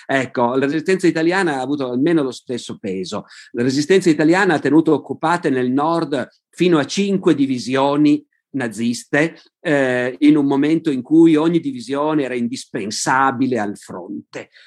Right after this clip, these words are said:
La resistenza italiana a Roma ha creato tali problemi agli occupanti tedeschi che il maresciallo Kesselring, poi al suo processo,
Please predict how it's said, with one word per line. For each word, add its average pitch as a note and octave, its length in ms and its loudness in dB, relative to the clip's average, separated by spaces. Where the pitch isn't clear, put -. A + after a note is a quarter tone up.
La C3 140 0
resistenza D3+ 480 2
italiana D#3 600 2
a C#3 40 2
Roma F3+ 600 0
ha D3 60 -4
creato D#3 440 0
tali F#3+ 320 -4
problemi D3 800 4
agli C3 160 0
occupanti D3 580 0
tedeschi C#3 540 0
che C3+ 100 -6
il B2+ 80 -4
maresciallo C3 460 -2
Kesselring, C3+ 680 -4
poi D3 200 -2
al A2+ 80 -8
suo - 160 -4
processo, C#3 760 -4